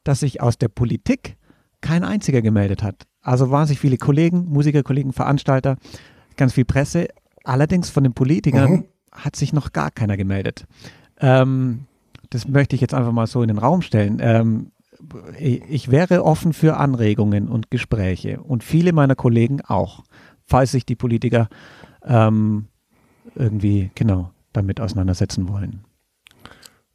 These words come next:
Speaker 2: Liebe Politiker im Allgäu und anderswo, wo man diesen Podcast jetzt gerade hört, geht auf Magnus Dauner zu. Er hat wirklich was dazu zu sagen zum Thema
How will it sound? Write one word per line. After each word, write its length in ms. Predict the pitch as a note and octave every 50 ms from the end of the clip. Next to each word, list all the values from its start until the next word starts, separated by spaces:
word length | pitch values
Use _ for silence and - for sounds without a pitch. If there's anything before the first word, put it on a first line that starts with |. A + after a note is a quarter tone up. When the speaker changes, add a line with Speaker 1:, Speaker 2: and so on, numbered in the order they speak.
| _ -
Speaker 2:
Liebe 340 | - A#2+ B2+ F3+ F3+ F3+ E3
Politiker 560 | - C3+ C3 C3+ F3+ F3 E3+ E3+ E3 D3 C3+
im 100 | B2+ A#2+
Allgäu 480 | - - B2 C3+ C3 C#3+ C#3+ C#3 C3+ -
und 280 | - A2+ A#2 A2+ -
anderswo, 640 | - - C3+ C#3 C3+ C3+ C3 - - B2+ B2 C3 B2
wo 100 | B2 A#2+
man 180 | B2 B2 A#2+ A#2
diesen 240 | A#2 A#2 A#2 A#2 -
Podcast 540 | - A#2+ A2+ - - - A#2+ A2 - -
jetzt 180 | A2 G#2+ - -
gerade 240 | - G2+ G2+ F#2 F#2+
hört, 300 | G#2 A2+ C3 C3 - -
geht 260 | - A#2+ C3 - -
auf 220 | - A#2 A2+ -
Magnus 460 | A2+ G2+ G2 A2+ - A#2+ A2+ G#2 - -
Dauner 360 | - G2+ A2 B2 C3 C3 B2+
zu. 380 | - - B2+ B2 C3 C3 A#2 - - -
Er 360 | G#2+ G#2+ G#2+ G#2+ G#2+ - - - - -
hat 280 | - - G#2+ - - -
wirklich 480 | A#2 G#2+ A2 A#2 - - A#2+ A2 -
was 220 | - A2+ A#2 - -
dazu 300 | - A2 - - A#2 A2
zu 180 | - - A2
sagen 400 | G2 - G2+ F#2+ G#2 A2 A#2 A#2
zum 240 | - - - A2+ G#2+
Thema 400 | - - A2+ G#2+ A2 A2 G#2+ G#2+